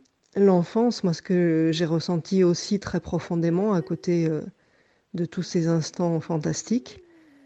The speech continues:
c'est que c'est une période où on veut sans pouvoir. Et, euh, ça a provoqué chez moi beaucoup de, beaucoup de colère, beaucoup de désespoir, beaucoup de frustration, en fait.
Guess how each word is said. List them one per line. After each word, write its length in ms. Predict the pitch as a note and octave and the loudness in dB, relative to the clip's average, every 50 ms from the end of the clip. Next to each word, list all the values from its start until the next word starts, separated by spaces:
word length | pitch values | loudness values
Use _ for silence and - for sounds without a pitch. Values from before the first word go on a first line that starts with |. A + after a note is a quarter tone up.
| _ _ _ - - _ _ _ _ | _ _ _ -20 -20 _ _ _ _
c'est 240 | - - - - F#3 | -14 -8 -4 -4 -4
que 80 | F3 - | -4 -2
c'est 240 | - G#3 F3+ - - | -2 -2 -2 0 0
une 120 | F3 E3 | -2 0
période 500 | - F#3 E3 E3 E3 F#3+ G3 G3 F#3 F3 | 0 0 0 2 2 2 2 2 2 2
où 200 | F#3+ F#3 F#3 F3+ | 2 2 4 4
on 180 | F3 E3+ E3 E3 | 2 2 2 0
veut 540 | D3+ D3+ D#3+ E3+ F#3 G3 G#3+ A3+ A#3+ A#3+ _ _ _ _ _ _ _ _ _ _ | 0 0 2 2 2 2 2 0 -2 -4 _ _ _ _ _ _ _ _ _ _
sans 200 | - - A3 G3+ | -6 -2 -2 -2
pouvoir. 600 | F#3 - G3 E3+ E3 E3+ C#3+ D#3 - - - - _ _ _ _ _ _ _ _ _ _ _ _ _ _ _ _ _ _ _ _ _ _ _ _ _ - - _ - F4+ | 0 0 -2 -2 -2 -6 -8 -8 -10 -14 -20 -20 _ _ _ _ _ _ _ _ _ _ _ _ _ _ _ _ _ _ _ _ _ _ _ _ _ -20 -20 _ -6 0
Et, 260 | G3 F#3+ F#3 F3+ F3 | 2 4 4 6 4
euh, 180 | E3+ E3+ E3 E3+ | 4 2 2 0
ça 280 | E3+ - - G3 F3+ | -2 -4 -2 0 0
a 40 | F3+ | 0
provoqué 460 | F3 - - G#3 F#3 F#3 F#3+ - - | 0 -2 -2 -2 0 0 0 0 0
chez 160 | F#3+ - - G3 | -2 -2 0 -2
moi 380 | F#3 G3 G3 G3 G#3 G#3 G3 | 0 2 4 4 4 2 2
beaucoup 520 | E3+ D#3+ D#3 D#3+ F3 G#3 G#3 G#3+ - - A#3+ | 0 -2 -4 -2 0 -2 -2 -2 -2 -2 0
de, 640 | G#3+ G#3 G3 F3+ F3 F3 E3+ E3 E3 E3+ F3+ F3+ E3+ E3 _ _ _ _ _ _ _ _ - | 2 4 4 4 4 2 2 2 0 0 -2 -4 -6 -10 _ _ _ _ _ _ _ _ -6
beaucoup 260 | F3 E3+ G#3 G3 - | 0 0 0 2 0
de 80 | A3 - | -2 -2
colère, 540 | - - A3 F#3+ G3 G3 G3+ G3 - - - _ _ _ _ _ _ _ _ _ | 0 0 2 4 4 4 2 2 -2 -8 -20 _ _ _ _ _ _ _ _ _
beaucoup 240 | - F3 F#3 - - | -2 -2 0 2 2
de 80 | G3+ E3 | 2 2
désespoir, 640 | E3 F3+ E3+ E3+ E3+ - - - - F3 F3 E3+ D#3 | 4 2 2 2 0 -2 -4 -2 0 0 2 2 0
beaucoup 240 | D3+ E3 - F3+ | 0 0 0 0
de 80 | E3 - | -2 -2
frustration, 760 | - - - E3 - - - - D#3+ - - - G3+ A3+ G#3+ | -4 -8 -8 -8 -8 -8 -6 -6 -6 -6 -2 -2 -2 0 -2
en 80 | F3 | -4
fait. 400 | D3 - - - - - - - | -8 -10 -12 -16 -16 -16 -18 -20